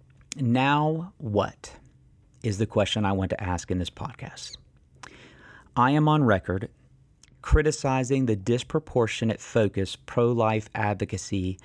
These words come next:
has had on Roe v. Wade. And I'm very happy I was proven wrong in my skepticism over the possibility of it ever being overturned. Of course,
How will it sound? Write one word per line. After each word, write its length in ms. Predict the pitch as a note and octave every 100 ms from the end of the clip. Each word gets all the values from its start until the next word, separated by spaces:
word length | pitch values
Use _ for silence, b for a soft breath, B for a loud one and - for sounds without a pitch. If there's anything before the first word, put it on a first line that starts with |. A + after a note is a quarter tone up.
| B B B
has 240 | G#2+ G#2
had 460 | - A2+ F#2+ E2+ E2+
on 160 | A2+ G2
Roe 220 | F#2 F#2
v. 180 | F2 F2+
Wade. 340 | E2 - - - _ _ _ -
And 120 | A#2
I'm 320 | A#2 D3+ D3+ B2+
very 300 | A#2+ A2+ C#3
happy 600 | C3+ C#3 B2 A2 G2+ G#2 B B B B B
I 160 | G#2 A2
was 180 | A2+ A2
proven 500 | - C3 B2+ D3 B2
wrong 340 | A2+ G#2 A2
in 120 | A2+
my 140 | G#2 G#2
skepticism 1040 | - - C#3+ C#3 - F#2 G#2 F2+ G2 G2
over 220 | A2+ A#2+ A#2
the 100 | A2+
possibility 880 | - A2 - G2+ G2 F#2+ F#2 F#2+
of 200 | A2 F#2+
it 120 | - -
ever 220 | G2+ G2+
being 360 | F#2 F#2+ F#2 F#2
overturned. 680 | F#2+ F2+ F2+ - - - - - B B B B B B B
Of 140 | A2+ -
course, 540 | - E3 C3 - -